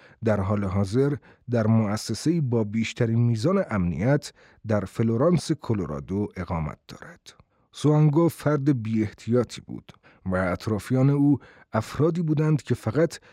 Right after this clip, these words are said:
به فکر خودشان بودند. در کوتاه مدت این رفتارها برای آنها مثمر ثمر بود، ولی در طولانی مدت و با گذشت زمان سوانگو دستگیر شد و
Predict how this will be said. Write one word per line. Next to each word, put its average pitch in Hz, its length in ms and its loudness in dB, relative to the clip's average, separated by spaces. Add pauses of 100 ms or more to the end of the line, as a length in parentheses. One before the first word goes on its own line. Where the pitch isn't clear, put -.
(140)
به 117 100 -2
فکر 135 340 -2
خودشان 92 600 -2
بودند. - 440 -20 (500)
در 95 120 0
کوتاه 107 480 -2
مدت 113 440 0
این 135 160 2
رفتارها 123 540 -2
برای 123 360 0
آنها 107 360 0 (300)
مثمر 127 440 2
ثمر 131 380 2
بود، - 320 -14
ولی 110 360 0 (360)
در 104 140 2
طولانی 95 540 -2
مدت 95 500 -2 (120)
و 80 220 -6 (320)
با 101 220 0
گذشت 90 580 -4
زمان 95 560 0 (280)
سوانگو 127 540 2
دستگیر 104 680 -4
شد - 320 -14
و 64 220 -10